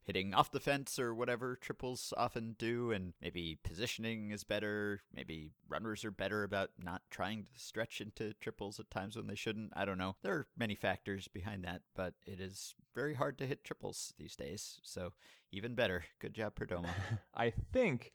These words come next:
Speaker 2: I haven't confirmed this, but I, I think that the Blue Jays actually just set the record for the fewest triples in a season by a team.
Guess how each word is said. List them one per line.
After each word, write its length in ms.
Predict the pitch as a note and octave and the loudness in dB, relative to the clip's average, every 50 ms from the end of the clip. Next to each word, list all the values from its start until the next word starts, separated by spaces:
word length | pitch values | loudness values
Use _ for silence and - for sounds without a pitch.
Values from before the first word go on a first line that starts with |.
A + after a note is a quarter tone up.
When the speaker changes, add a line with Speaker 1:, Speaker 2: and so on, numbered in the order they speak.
| - - - | -20 -8 2
Speaker 2:
I 100 | - C3+ | 6 8
haven't 240 | E3 F#3 F3 D#3 B2 | 8 8 8 6 4
confirmed 440 | - - A2 - - C3 C3+ C#3 C#3+ | 2 0 -4 0 2 4 4 6 4
this, 120 | D3 D3 - | 4 2 2
but 160 | - G2+ F#2+ | 2 4 6
I, 180 | G2 F#2+ G2+ - - | 6 6 4 2 2
I 120 | - G#2+ | 2 0
think 340 | A2 - - - A#3 A3 - | 0 0 0 2 2 2 2
that 140 | - C#3+ A#2+ | 2 2 4
the 100 | A#2+ A2+ | 2 2
Blue 320 | A2 G#2 A2+ A2 B2+ C3+ | 2 2 2 4 4 4
Jays 340 | C3 C3 C#3+ D3 D3 C3 B2 | 4 4 4 4 4 4 4
actually 360 | A#2 A#2 A#2+ - - A#2 A2 | 4 2 2 2 0 0 2
just 200 | G#2 A2 A2+ - | 2 2 0 2
set 180 | - C3+ C3 - | 2 0 2 2
the 80 | G#2+ F#2+ | 2 2
record 400 | F#2 G#2 - - C3 C3 C3 B2 - _ _ _ | 2 2 2 2 0 0 0 -4 -12 _ _ _
for 180 | - A2+ A2 G#2 | 2 2 2 4
the 100 | G2 E2 | 2 -2
fewest 480 | - - - A2 G#2+ G2+ C3+ - - - | -6 -4 -2 0 2 2 2 0 -4 -2
triples 520 | - C#3+ A#2+ - A#2+ C#3 C3 - - - - | -2 -2 0 2 0 0 0 -2 -4 -10 -6
in 140 | - A2 A2+ | -2 0 0
a 60 | G#2+ | 0
season 380 | - - - A#2 A#2+ C3+ C#3 C3 | 0 0 -2 0 2 2 2 4
by 160 | A2+ G#2 G2+ | 4 4 4
a 100 | G2+ F#2+ | 4 2
team. 340 | - - - E3+ F#3+ G#3 G3+ | 0 -2 -2 0 2 2 2